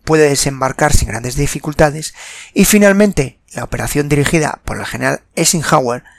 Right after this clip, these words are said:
resulta un éxito. Y a partir de este momento, los marinos republicanos estarán presentes en las batallas que seguirán, tanto en el continente africano como en el europeo, tras los desembarcos aliados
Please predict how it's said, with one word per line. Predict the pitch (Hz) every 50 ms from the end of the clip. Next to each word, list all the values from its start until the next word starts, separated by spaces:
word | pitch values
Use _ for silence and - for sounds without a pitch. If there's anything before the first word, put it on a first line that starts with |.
| - - _ _ -
resulta | - - 117 131 135 - - 139
un | 165
éxito. | 208 - - - - - - _ _ - - - - - _ _ _ -
Y | 131
a | 117 -
partir | - - - - - 143 139 131
de |
este | 131 - - 165
momento, | 170 170 170 175 160 147 - 143 - - -
los | - 170 160 175 196 196 165
marinos | 147 135 131 147 156 151 135 123
republicanos | 120 120 - 147 160 160 147 - 135 131 135 135 - - - _
estarán | - 139 - - 135 147 160 175 175 156
presentes | - 151 143 135 - 165 165 160 - 180 165 - - - -
en | 170 156 151 147
las | 139 127 -
batallas | - 135 131 - 151 175 175 185 180 -
que | - - 135
seguirán, | - 135 127 147 180 175 139 - _ _ _ - - - - - - - - _ _ _ _ _ -
tanto | 120 120 113 107 - 117 110 - - _ _
en | - 113 107
el | 104 104
continente | - 104 104 - - 113 120 120 117 147
africano | 147 - 175 156 190 170 151 143 135 139 - _ _ _
como | - - 185 185 190 190 190 190
en | 170 147
el | 139 139
europeo, | 135 127 123 - - - 92 - _ _ _ - - - - - - - - - - _ _ _
tras | - 123 117 113
los | 117 110
desembarcos | 120 113 - 120 117 131 151 147 - 156 147 -
aliados | 160 156 156 165 185 175 175 - - 151 156 160 165 185 - - -